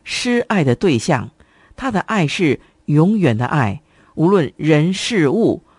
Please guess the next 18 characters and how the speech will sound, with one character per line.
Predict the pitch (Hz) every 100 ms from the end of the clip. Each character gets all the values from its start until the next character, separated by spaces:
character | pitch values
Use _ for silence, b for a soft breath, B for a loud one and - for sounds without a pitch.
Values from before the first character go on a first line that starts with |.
| b -
都 | 285 269
不 | 262
能 | 160 185
叫 | - 214
我 | 135
们 | 123 127 - b b
与 | - 139
神 | 127 143 147
的 | 139
爱 | - 190 139 110 -
隔 | 127 147
绝， | 135 117 113 120 - _ b b b
因 | 160
为 | 143
这 | - 170
爱 | - 165 139
是 | 185
在 | 156 165